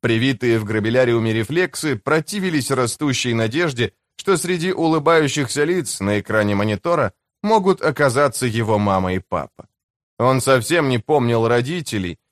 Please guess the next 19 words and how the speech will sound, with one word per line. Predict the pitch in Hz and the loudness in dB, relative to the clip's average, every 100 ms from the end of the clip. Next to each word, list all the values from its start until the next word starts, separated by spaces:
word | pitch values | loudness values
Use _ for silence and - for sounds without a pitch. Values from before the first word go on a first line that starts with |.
| _ _ | _ _
но | 190 202 | -4 -2
не | 202 | 0
сомневался, | 190 196 196 185 123 - 78 78 80 | 0 0 0 2 0 -2 -10 -12 -12
стоит | - 135 123 113 | -4 2 2 2
ему | 117 123 | 0 0
встретиться | 113 - 131 135 120 - 117 | -2 -2 0 0 -2 -2 -4
с | - | 0
ними | 120 120 | 0 2
наяву, | 117 113 110 143 113 _ _ | 2 0 0 -2 -4 _ _
сразу | - 131 156 151 139 | -4 2 4 4 2
же | 127 | 0
узнает | 127 117 101 82 80 - | 0 0 -2 -4 -10 -18
их. | - _ _ _ _ _ _ _ _ _ _ _ - | -20 _ _ _ _ _ _ _ _ _ _ _ -2
"Ладно", | 120 143 139 110 95 - _ | 4 6 6 2 -4 -6 _
согласился | - 135 117 113 98 98 - 95 | -4 0 2 0 0 -2 -2 -2
он | 92 | -2
наконец. | 95 95 92 87 - _ _ _ _ _ - | -4 -4 -6 -6 -12 _ _ _ _ _ -4
"Подойдём | 98 113 120 143 147 | 0 2 2 4 2
поближе. | 123 120 123 139 110 92 | 4 2 2 0 -2 -6